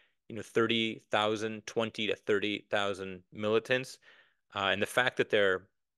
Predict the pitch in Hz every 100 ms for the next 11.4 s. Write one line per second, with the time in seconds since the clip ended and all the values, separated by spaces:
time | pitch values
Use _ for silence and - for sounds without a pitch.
0 | - 107 110 147 - 151 - 120 131 127
1 | 127 123 123 113 87 120 123 120 117 113
2 | 107 - 113 107 107 101 - - 98 104
3 | 101 95 104 104 90 90 92 90 - 98
4 | 87 85 - 101 - 95 101 101 90 92
5 | 104 92 87 80 - - - _ _ _
6 | - 135 143 196 208 131 143 151 143 120
7 | - 127 127 107 117 113 104 95 90 101
8 | - 104 - 101 98 90 110 113 107 104
9 | 98 - 127 113 127 147 143 123 104 -
10 | 104 92 85 87 90 101 101 98 92 -
11 | 87 90 85